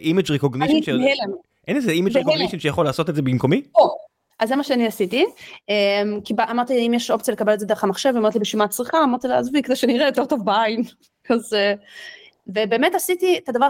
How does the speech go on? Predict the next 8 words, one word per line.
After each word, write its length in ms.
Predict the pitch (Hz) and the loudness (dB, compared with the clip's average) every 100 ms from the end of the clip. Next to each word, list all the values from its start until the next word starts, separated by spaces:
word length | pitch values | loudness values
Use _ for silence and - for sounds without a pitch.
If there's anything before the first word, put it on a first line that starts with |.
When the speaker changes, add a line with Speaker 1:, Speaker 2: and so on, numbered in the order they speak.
| 269 | 0
Speaker 2:
הכי 420 | 262 - - 370 349 | -6 -6 2 4 4
פשוט 300 | 247 226 - | 2 -2 -2
שיש, 540 | 151 - - - - - - - | 0 0 0 -4 -6 -10 -20 -12
שבאמת 280 | 214 226 247 | -4 0 0
לזהות 340 | 220 220 220 | 2 0 0
את 40 | 220 | -2
ה-boundaries. 540 | 190 190 196 185 - | 0 0 0 -2 -6
עכשיו, 200 | - 208 | -2 -2